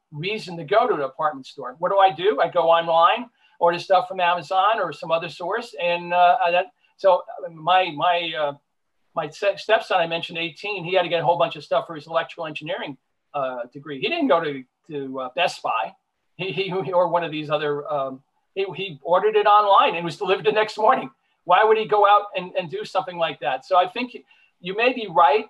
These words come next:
that they, they won't be showing up at conventions, but they'll get their information other ways.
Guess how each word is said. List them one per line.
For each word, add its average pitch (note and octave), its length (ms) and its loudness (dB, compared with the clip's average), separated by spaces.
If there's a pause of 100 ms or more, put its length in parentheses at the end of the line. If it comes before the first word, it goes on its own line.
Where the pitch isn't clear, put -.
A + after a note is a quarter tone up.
(140)
that F3 240 0
they, F3 220 -6
they E3+ 140 -4
won't F#3 220 -6
be G3 60 -12
showing F#3+ 360 0
up F3+ 120 2
at D#3+ 120 -16
conventions, F3 720 -10
but F#3+ 120 0
they'll A3 160 2
get A3 160 0
their G3 140 -4
information E3 480 -6
other D3+ 160 -6
ways. B2+ 380 -10